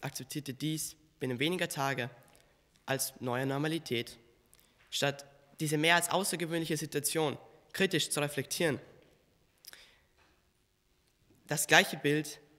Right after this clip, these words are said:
zeigte sich auch, als der Zugverkehr zwischen München und Salzburg für mehrere Monate suspendiert wurde. Wir leben in einer Zeit,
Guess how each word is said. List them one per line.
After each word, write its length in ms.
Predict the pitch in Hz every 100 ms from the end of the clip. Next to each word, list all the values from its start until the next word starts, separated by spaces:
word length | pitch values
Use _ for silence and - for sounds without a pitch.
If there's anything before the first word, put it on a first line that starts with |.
| -
zeigte 280 | - 143 143
sich 220 | 139 -
auch, 380 | 127 139 - - -
als 140 | 139 -
der 120 | 139
Zugverkehr 680 | - 202 - 135 120 117 - - -
zwischen 280 | - 139 143
München 320 | 170 190 -
und 120 | 156
Salzburg 560 | 143 143 139 - 104 - - _ _ -
für 100 | 143
mehrere 420 | 143 170 202 196
Monate 560 | 175 190 185 131 107 117 - - -
suspendiert 560 | - - 160 143 131
wurde. 340 | 113 120 117 120 - _ _ _ _ _ _ _ _ -
Wir 100 | 165
leben 120 | 214
in 60 | 196
einer 180 | 185 170
Zeit, 380 | - 143 143